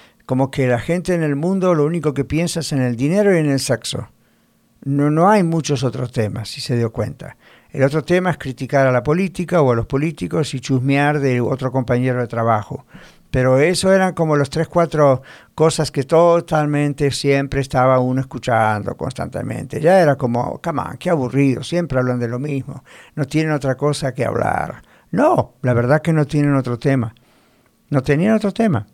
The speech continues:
Y nada ha cambiado, mis amigos. Hoy en día yo, bueno, uno dice, "Está ahora trabajando para el Señor hace muchos años". No creo que eso significa que uno está encerrado en una caja de cristal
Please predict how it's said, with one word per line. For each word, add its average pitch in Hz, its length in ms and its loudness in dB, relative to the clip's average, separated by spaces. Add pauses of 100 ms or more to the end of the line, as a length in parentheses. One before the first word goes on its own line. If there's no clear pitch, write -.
(320)
Y 127 220 4
nada 190 460 4
ha 180 80 -2
cambiado, 165 480 4
mis 107 220 -2
amigos. 110 440 -6
Hoy 143 160 4
en 139 120 -2
día 220 360 2
yo, 180 500 0 (540)
bueno, 160 340 4
uno 147 320 2
dice, 127 720 -2
"Está 139 520 0
ahora 143 200 4
trabajando 131 560 0
para 127 140 0
el 123 60 -4
Señor 127 360 0
hace 131 180 -4
muchos 113 320 -6
años". 135 340 2 (320)
No 143 160 0
creo 190 200 0
que 180 260 2
eso 156 160 -2
significa 143 500 -4
que 139 120 -6
uno 135 100 -2
está 135 220 -4
encerrado 139 640 0
en 127 80 0
una 127 220 0
caja 127 300 -2
de 120 140 -2
cristal 135 720 0